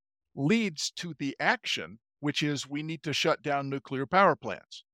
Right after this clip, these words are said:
In fact, if you wanted to conserve resources, you would probably want to continue to use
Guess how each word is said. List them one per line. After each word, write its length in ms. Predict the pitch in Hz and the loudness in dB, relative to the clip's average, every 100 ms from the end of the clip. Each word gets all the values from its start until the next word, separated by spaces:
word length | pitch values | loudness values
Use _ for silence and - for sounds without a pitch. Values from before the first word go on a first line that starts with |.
| _ - | _ -10
In 140 | 147 | -2
fact, 340 | 120 196 170 - | 6 6 6 0
if 160 | 156 151 | -8 -8
you 100 | 139 | -8
wanted 340 | 131 196 185 | -2 -2 -2
to 100 | - | -8
conserve 500 | - 139 - 143 113 | -10 -10 -4 -2 -2
resources, 760 | 135 208 - 110 101 - 123 - | -4 -4 -4 -4 -6 -8 -10 -10
you 120 | 135 | -10
would 160 | 123 - | -6 2
probably 500 | 165 147 120 127 120 | 2 2 -2 -4 -4
want 340 | 123 147 - | -2 -2 -4
to 100 | 123 | -10
continue 600 | - 117 - 208 214 123 | -10 -10 -6 -6 -4 -8
to 140 | - 117 | -8 -8
use 440 | 113 113 107 - | -6 -6 -6 -10